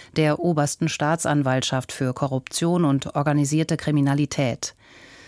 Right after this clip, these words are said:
Das Parlament hatte die Änderungen vorgestern ohne eine öffentliche Debatte im Eilverfahren verabschiedet.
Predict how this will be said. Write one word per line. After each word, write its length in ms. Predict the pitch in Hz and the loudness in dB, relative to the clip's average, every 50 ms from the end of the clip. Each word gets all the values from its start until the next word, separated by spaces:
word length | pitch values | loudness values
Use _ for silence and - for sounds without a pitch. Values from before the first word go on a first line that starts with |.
| - - - - - - - - - _ _ _ _ _ - | -20 -20 -20 -20 -20 -20 -20 -20 -20 _ _ _ _ _ -2
Das 160 | - 175 - | -2 0 2
Parlament 480 | - 185 180 185 180 180 190 226 214 | 2 2 4 4 4 4 4 2 2
hatte 260 | 208 202 185 - 190 165 | 2 2 2 2 2 2
die 160 | 170 175 - | 2 2 2
Änderungen 580 | - 160 180 175 170 151 160 156 151 147 143 | 2 2 2 4 4 4 4 4 4 4 4
vorgestern 800 | 139 - - 170 180 180 160 156 156 151 - - 160 147 143 143 139 | 2 2 2 2 2 4 4 2 2 2 0 2 2 2 4 2 2
ohne 460 | - - 156 160 170 170 165 156 - | 0 0 0 2 4 4 2 2 2
eine 260 | 147 147 147 143 143 | 2 2 2 2 2
öffentliche 600 | - 151 143 - 170 151 - - 147 - 160 147 | 2 0 0 2 0 0 2 0 0 0 0 0
Debatte 640 | - 147 139 - 135 135 131 - 147 139 135 135 - - | 0 0 0 0 0 0 0 0 0 2 2 0 -2 -2
im 300 | - 156 147 143 143 - | 0 2 2 2 2 0
Eilverfahren 880 | - 147 147 160 170 160 - - 151 139 - - 135 135 135 135 139 135 | 0 0 0 0 0 0 0 -2 -2 0 0 0 0 0 2 2 0 0
verabschiedet. 800 | - - 131 - 135 147 - - - 131 120 - 117 113 - | 0 0 -2 -2 -2 -2 -2 -2 -2 -2 -2 -2 -4 -6 -8